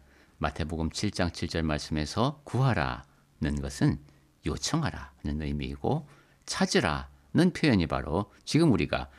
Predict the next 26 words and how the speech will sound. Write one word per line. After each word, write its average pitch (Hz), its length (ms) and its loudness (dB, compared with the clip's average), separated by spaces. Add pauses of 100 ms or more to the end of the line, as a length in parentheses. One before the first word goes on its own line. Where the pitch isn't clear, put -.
잠언 82 380 2
이 76 80 0
장 71 180 0
사 76 200 -2
절에서 71 320 -2
보고 71 260 -4
있는 101 260 4 (280)
구하다에 80 760 2
상응하는 85 680 0 (100)
헬라어 127 400 0 (300)
제테오입니다. - 960 -6 (1080)
잠언 135 440 6
이 104 140 6
장 101 220 2
하반절에 98 640 2
주어진 82 440 0
조건을 78 520 0
충족시키는 139 880 2
사람이라면, 71 640 0 (480)
그러니까 76 600 -2 (240)
감추어진 143 720 4
보배를 127 420 4
찾는 107 340 2
것 87 140 0
같이 78 440 0
지혜를 131 580 4